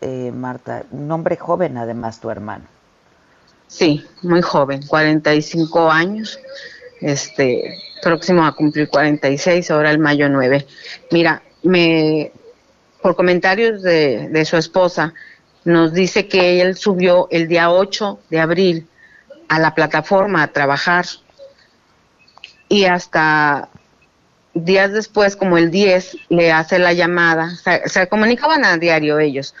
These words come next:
Speaker 1: Ujú.
Speaker 2: pero ahí es cuando él le dice, "Fíjate que me pica la garganta y acá arriba hay muchos que andan como yo agripados, ya voy a, voy a ir al servicio médico, pero me dicen que es gripa".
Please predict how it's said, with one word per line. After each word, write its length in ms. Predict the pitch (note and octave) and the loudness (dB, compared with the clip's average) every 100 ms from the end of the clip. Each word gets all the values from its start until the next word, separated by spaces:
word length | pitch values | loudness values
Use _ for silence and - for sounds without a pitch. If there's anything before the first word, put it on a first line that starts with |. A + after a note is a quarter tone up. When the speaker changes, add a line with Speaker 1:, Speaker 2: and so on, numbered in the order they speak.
| - | -12
Speaker 1:
Ujú. 240 | C#3+ D#3 E3 | -8 -4 0
Speaker 2:
pero 220 | F3+ F3+ | 4 4
ahí 140 | F3+ | 2
es 100 | F3+ | 0
cuando 320 | - G3+ G3 | -4 0 2
él 100 | F#3+ | 2
le 120 | F#3+ G3 | 2 0
dice, 440 | G3+ F#3+ G3 F3 - - - _ | 0 -2 -2 -4 -8 -18 -20 _
"Fíjate 380 | - A3+ B3 G3+ | -2 0 0 -2
que 100 | F3 | 2
me 120 | E3+ | 2
pica 320 | - F#3 G#3+ | 0 0 2
la 140 | A3+ F#3 | 2 2
garganta 800 | D#3 D3+ D#3 F#3 G3+ F#3+ C3+ - | 2 2 2 0 -2 -4 -6 -6
y 100 | E3 | -2
acá 200 | F#3 G3+ | -2 0
arriba 280 | G3+ G#3+ G#3+ | -2 0 0
hay 80 | G#3 | 0
muchos 400 | G#3 A3 A3 G#3 | -2 -6 -8 -4
que 80 | G3+ | -2
andan 300 | F#3 G3+ G#3 | 0 -2 -2
como 260 | F#3+ F3 | -2 0
yo 200 | E3+ F#3+ | 2 2
agripados, 720 | G#3 G3+ F3 - G#3 A3 G#3+ - - - - | 2 2 -4 -2 0 0 -2 -8 -20 -18 -2
ya 240 | F#3 G3 - _ _ _ _ - - | 0 0 -4 _ _ _ _ -14 -4
voy 360 | F3+ G3 G#3+ | 2 4 4
a, 100 | G3+ | 2
voy 200 | F#3 F#3 | 2 2
a 40 | G3+ | 4
ir 60 | |
al 120 | G#3+ | 2
servicio 440 | G#3+ G3+ F#3+ E3+ G3 | 0 -4 -4 0 0
médico, 560 | G3+ F#3 F#3 F#3 F3+ - - - _ _ _ | 2 2 2 0 -2 -4 -20 -20 _ _ _
pero 200 | - F3+ | 0 2
me 160 | F3 F3 | 4 2
dicen 340 | F#3 E3+ G#3 | 0 0 0
que 140 | G3+ F#3+ | 2 0
es 100 | F3+ | 0
gripa". 540 | G3 A#3 A3 G3+ F3 | 0 -2 0 -4 -4